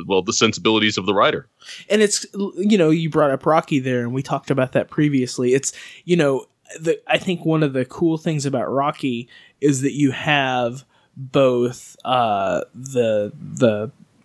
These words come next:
Speaker 2: the brother-in-law and then also, you know, uh, his, his trainer. Like, like there's, there's,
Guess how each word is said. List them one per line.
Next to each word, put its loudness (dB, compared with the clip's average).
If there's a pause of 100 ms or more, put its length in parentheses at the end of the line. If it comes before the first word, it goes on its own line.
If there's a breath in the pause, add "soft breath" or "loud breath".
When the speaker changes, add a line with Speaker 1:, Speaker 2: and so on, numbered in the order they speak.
(200)
Speaker 2:
the -6
brother-in-law 2 (320 soft breath)
and 2
then 2 (160)
also, 0
you -4
know, -4 (320 soft breath)
uh, -2 (200)
his, -2
his -4
trainer. 2
Like, -2
like 2
there's, 0
there's, -2